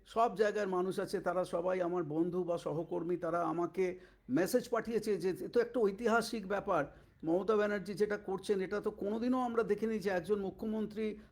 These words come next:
তার, তিনি তো একজন, আহ, লয়ার, তার তো ল ডিগ্রি আছে, এটা অনেকেই জানে না। কারণ সবসময় মমতা বন্দ্যোপাধ্যায় সম্পর্কে খারাপ কথা বলা হচ্ছে, অশিক্ষিত ইত্যাদি ইত্যাদি এই সমস্ত বলা হচ্ছে। এই যে ও স-, তা-,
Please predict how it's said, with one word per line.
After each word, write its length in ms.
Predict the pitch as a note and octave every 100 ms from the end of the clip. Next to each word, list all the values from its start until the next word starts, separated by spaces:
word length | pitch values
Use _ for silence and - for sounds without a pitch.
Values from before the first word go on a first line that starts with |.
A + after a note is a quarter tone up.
| _
তার, 460 | - G3 A3 G3 - _ -
তিনি 200 | F#3+ A3
তো 120 | C4 B3
একজন, 460 | A3+ F#3+ A#3+ A3+
আহ, 760 | E3+ - - F3 E3+ E3 D3+ D3+ -
লয়ার, 440 | E3+ G#3+ G3 C3+ A2+
তার 120 | E3+ -
তো 220 | G#3 F#3
ল 200 | F3+ F#3
ডিগ্রি 360 | F3+ E3 F3+ C#3+
আছে, 220 | - - -
এটা 160 | - G#3
অনেকেই 340 | A3 A#3 B3+
জানে 220 | A3 A#3 F#3
না। 120 | D3
কারণ 220 | F3 F3
সবসময় 480 | - F3+ - A3+ A3
মমতা 340 | F#3+ G3+ A3+
বন্দ্যোপাধ্যায় 560 | G3+ G#3 G#3 G#3 F#3 G3+
সম্পর্কে 560 | G3 F3+ G#3 - G#3+ G#3+ - -
খারাপ 320 | - F#3 A3 -
কথা 220 | G#3 G#3+
বলা 260 | G3 F#3+ G3
হচ্ছে, 280 | G3 - F#3
অশিক্ষিত 680 | F3 F3 G#3+ - G#3+ G#3 G#3 G3+ G3 - - -
ইত্যাদি 460 | F#3+ F3+ G3+ F#3 F#3
ইত্যাদি 300 | F3+ F#3+ F#3
এই 100 | F3
সমস্ত 320 | F#3+ E3 -
বলা 260 | E3 E3+ F3
হচ্ছে। 260 | D#3+ D#3+
এই 340 | D#3+ F3 B3 A3+
যে 560 | A3+ C#4 C4 A3+ - - - -
ও 220 | D#3+ E3+ E3
স-, 260 | - - E3 E3 D3+
তা-, 160 | D#3+